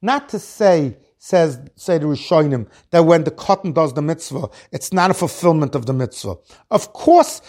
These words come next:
it's a fulfillment of the mitzvah, but that's not what the Torah primarily wanted. The Torah wanted that it should be done by the Gadol.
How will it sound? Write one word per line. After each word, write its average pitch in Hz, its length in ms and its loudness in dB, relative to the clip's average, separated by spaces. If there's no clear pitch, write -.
it's - 180 -4
a 185 60 2
fulfillment 160 580 -4
of 139 120 -2
the 131 60 -6
mitzvah, 120 460 -8
but 143 120 -6
that's 247 320 2
not 226 200 -2
what 180 200 0
the 190 80 -6
Torah 208 280 4
primarily 185 540 0
wanted. 190 560 0
The 139 80 -16
Torah 240 360 2
wanted 214 640 0
that 180 100 0
it 170 100 -4
should 185 100 -4
be 185 60 -2
done 190 220 4
by 175 100 2
the 156 80 0
Gadol. - 380 -6